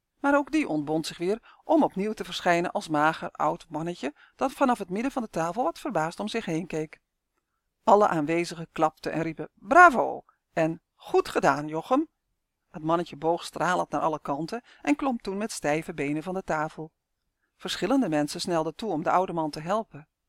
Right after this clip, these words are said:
Zorgzaam begeleidden ze hem naar de stoel aan het hoofd van de ovale tafel. Er werden kussens in zijn rug geduwd en iemand wapperde hem koelte toe met een waaier.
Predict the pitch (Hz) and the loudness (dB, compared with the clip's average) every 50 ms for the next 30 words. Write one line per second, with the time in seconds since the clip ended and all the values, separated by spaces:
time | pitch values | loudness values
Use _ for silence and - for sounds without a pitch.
0 | _ _ _ _ _ _ _ _ - - 277 294 294 - - - 240 247 247 240 | _ _ _ _ _ _ _ _ -8 -4 -2 -2 -2 -2 -2 0 0 0 0 -2
1 | 220 196 - - 151 156 160 165 175 175 160 175 165 170 170 160 151 147 - - | -4 -6 -8 -6 0 2 2 2 2 -2 -4 -6 -4 -2 -2 -2 -4 -4 -8 -12
2 | - 170 180 170 170 160 - - 143 139 139 - - - 196 196 196 - 185 175 | -10 -8 -6 -6 -6 -6 -8 -8 -10 -10 -10 -12 -12 -12 -8 -6 -6 -6 -6 -4
3 | 165 160 147 147 156 180 - - 202 180 175 - - - - 127 - _ _ _ | -4 -2 -2 -2 -2 -4 -4 0 0 0 0 0 -4 -8 -16 -16 -16 _ _ _
4 | _ _ _ _ _ _ - - - 202 190 170 147 147 - - 196 190 - 196 | _ _ _ _ _ _ -10 -4 0 2 2 2 0 -2 -2 -4 -2 -2 -2 -4
5 | 180 - 185 190 185 185 170 165 185 175 - - 156 180 180 208 214 180 175 202 | -4 -4 -4 -4 -2 -2 -2 -2 -4 -6 -8 -10 -10 -8 -8 -6 -4 -4 -4 -4
6 | 233 220 185 - 170 170 - - 147 156 156 156 175 - - - 190 202 - 208 | -4 -6 -4 -2 0 0 0 0 -4 -4 -6 -6 -8 -8 -10 -8 -8 -6 -6 -8
7 | 190 - 196 190 185 175 196 175 156 151 160 165 165 156 143 143 151 - - | -8 -8 -6 -6 -6 -6 -6 -6 -2 -2 0 0 0 -2 -4 -8 -12 -16 -18